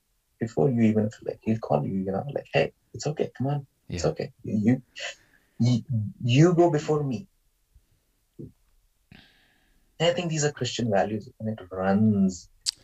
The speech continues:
Speaker 1: it's
Speaker 2: Interesting.
Speaker 1: based on those values.
Speaker 2: Sure.
Speaker 1: You see that no matter how much people deny it, you see that in day-to-day life.
Speaker 2: And what you're saying is, is it's not that these people necessarily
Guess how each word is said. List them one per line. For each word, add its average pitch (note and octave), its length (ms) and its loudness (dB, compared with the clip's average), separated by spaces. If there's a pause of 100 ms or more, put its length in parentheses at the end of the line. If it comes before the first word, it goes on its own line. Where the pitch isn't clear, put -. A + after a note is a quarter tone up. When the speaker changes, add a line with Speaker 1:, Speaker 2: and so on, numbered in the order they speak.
(920)
Speaker 1:
it's A2+ 240 0
Speaker 2:
Interesting. G2+ 260 2
Speaker 1:
based A#2+ 400 0
on F#2+ 340 -2
those F#2 300 -2
values. E2+ 560 -4
Speaker 2:
Sure. E2 220 -6
Speaker 1:
You C#2+ 40 -8
see - 440 -6
that E2+ 340 -2 (100)
no - 60 -16
matter F2 180 -2
how - 300 -6
much - 100 -12
people E2+ 260 -6
deny - 360 -6
it, - 240 -16
you F#2 100 -6
see G2 380 -4
that - 240 0
in - 160 -12
day-to-day - 420 -12
life. - 300 -12 (260)
Speaker 2:
And A2 160 2
what G#2+ 160 4
you're G2 80 2
saying G#2+ 300 4
is, F2 160 2
is E2 160 0
it's E2 140 -4
not G2+ 160 0
that D#2 120 0
these E2 200 -2 (160)
people E2+ 260 0
necessarily E2 560 -2